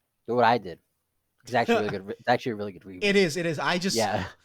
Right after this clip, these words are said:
Speaker 2: the thing is,
Speaker 1: That's
Speaker 2: I
Speaker 1: how you do remakes, by the way. Video games get it.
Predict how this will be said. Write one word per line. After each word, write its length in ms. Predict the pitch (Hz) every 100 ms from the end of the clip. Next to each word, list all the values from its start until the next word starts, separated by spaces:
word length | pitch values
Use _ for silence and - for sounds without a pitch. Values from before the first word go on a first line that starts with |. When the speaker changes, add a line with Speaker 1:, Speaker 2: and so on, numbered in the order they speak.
| _ _ _
Speaker 2:
the 100 | 170
thing 120 | 190
is, 100 | 180
Speaker 1:
That's 200 | 139 165 143
Speaker 2:
I 40 |
Speaker 1:
how 80 | 165
you 180 | 165 156
do 180 | 139 151
remakes, 560 | 139 151 139 123 110 -
by 200 | 117 113
the 120 | 107
way. 400 | 107 95 95 92 _ _ _ _ _ _
Video 180 | 135 156
games 320 | 143 143 123
get 180 | 117 131
it. 260 | 127 123